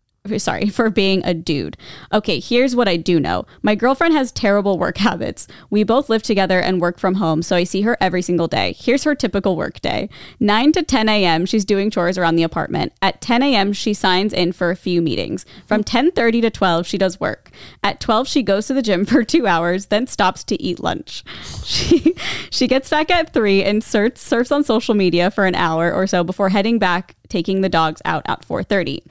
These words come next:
She's back at five, then shuts her <laughs> computer off. That's right, she works maybe two to two and a half <laughs> hours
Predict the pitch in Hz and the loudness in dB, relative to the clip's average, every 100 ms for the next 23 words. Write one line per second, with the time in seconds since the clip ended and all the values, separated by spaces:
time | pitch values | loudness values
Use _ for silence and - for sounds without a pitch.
0 | - - - 214 202 208 285 - 180 170 | -20 -6 -2 0 0 0 -2 0 0 2
1 | 175 185 185 175 - 190 277 202 247 175 | 0 -2 0 -2 -4 2 4 4 2 2
2 | 156 220 - - - - 185 240 262 240 | 0 0 -2 -14 -18 -18 -2 0 0 0
3 | 202 196 - 220 214 233 240 294 269 - | 0 0 0 0 2 2 4 2 2 2
4 | 240 262 220 202 277 247 233 202 208 185 | 2 2 0 0 2 4 4 2 2 2
5 | 175 180 | 2 0